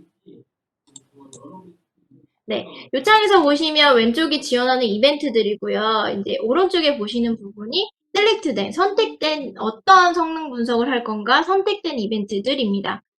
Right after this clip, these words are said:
그래서 지금 선택된 거는 브랜치 프레딕션, 버스 어세스, 요 씨피유 사이클, 인스트럭션, 요 캐시 관련된 부분을 선택이 되어 있고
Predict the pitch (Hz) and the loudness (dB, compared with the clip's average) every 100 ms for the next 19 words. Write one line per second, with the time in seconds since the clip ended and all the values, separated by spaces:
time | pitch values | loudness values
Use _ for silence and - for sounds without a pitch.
0 | _ _ 247 240 240 240 254 285 359 392 | _ _ -4 -2 -2 -2 0 0 0 -2
1 | 392 302 269 226 330 392 302 247 247 240 | -4 -4 -2 0 0 -2 -2 -4 -4 -4
2 | 254 233 240 - 311 330 330 - - 247 | -4 -2 -4 -4 -2 0 0 -2 -2 0
3 | 247 208 - 214 - - 320 392 - _ | 0 -2 -6 -10 -10 -4 -2 -2 -4 _
4 | _ - 233 339 339 320 311 302 294 - | _ -4 -2 0 0 -2 0 0 0 0
5 | 370 269 226 285 285 - 220 262 349 _ | 0 0 -4 -6 -6 -4 -4 -4 -8 _
6 | _ _ 220 381 392 392 330 277 262 233 | _ _ -4 -2 0 2 2 2 0 -4
7 | 233 208 214 208 208 208 196 339 285 247 | -4 -8 -8 -6 -6 -8 -6 -4 -4 -4
8 | 233 196 - - - 339 427 | -4 -6 -8 -8 -2 -2 -2